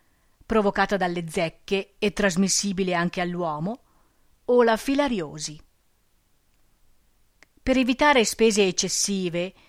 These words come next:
ed essere magari disincentivati a ricorrere al veterinario,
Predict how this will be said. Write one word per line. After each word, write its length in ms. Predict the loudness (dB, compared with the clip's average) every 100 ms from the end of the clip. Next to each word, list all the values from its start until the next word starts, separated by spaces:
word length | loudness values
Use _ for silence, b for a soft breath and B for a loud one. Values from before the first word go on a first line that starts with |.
| b b
ed 180 | -2 0
essere 380 | 0 0 0
magari 680 | 0 0 2 2 2 0 -4
disincentivati 1200 | -6 -4 0 2 2 0 -2 -2 2 2 2 -2 -6
a 80 | -4
ricorrere 560 | -4 0 0 0 -2 -4
al 80 |
veterinario, 880 | -4 -6 -4 -2 -2 -2 -4 -6 -8